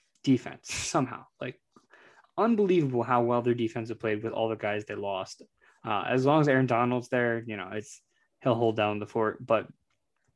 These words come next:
point being, like, run it with Akers, play good defense,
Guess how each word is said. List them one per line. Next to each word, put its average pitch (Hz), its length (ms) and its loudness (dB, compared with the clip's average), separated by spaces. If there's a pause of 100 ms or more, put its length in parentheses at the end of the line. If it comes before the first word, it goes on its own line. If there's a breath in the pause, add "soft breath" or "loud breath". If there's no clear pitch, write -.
(520 loud breath)
point 180 300 6
being, 156 340 6
like, 117 280 0 (540 loud breath)
run 131 260 2
it 175 40 -2
with 165 160 -2
Akers, 135 580 2 (380 soft breath)
play 135 200 2
good 139 200 2
defense, 123 600 0